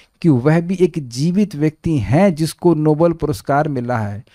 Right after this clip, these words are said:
रोबोट को नोबेल पुरस्कार नहीं मिलता है, जिस मशीन का वह निर्माण किए, उसको नोबेल नहीं मिल रहा है, मशीन बनाने वाले एक जीवित इंसान को नोबेल प्राइज मिल रहा है।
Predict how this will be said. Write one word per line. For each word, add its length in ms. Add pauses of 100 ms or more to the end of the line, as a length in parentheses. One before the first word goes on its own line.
(200)
रोबोट 600
को 160
नोबेल 260
पुरस्कार 440
नहीं 240
मिलता 320
है, 280 (1080)
जिस 260
मशीन 480
का 140
वह 140
निर्माण 600
किए, 380
उसको 840
नोबेल 460
नहीं 140
मिल 200
रहा 180
है, 140
मशीन 560
बनाने 460
वाले 480
एक 180
जीवित 560
इंसान 480
को 180
नोबेल 240
प्राइज 320
मिल 140
रहा 140
है। 100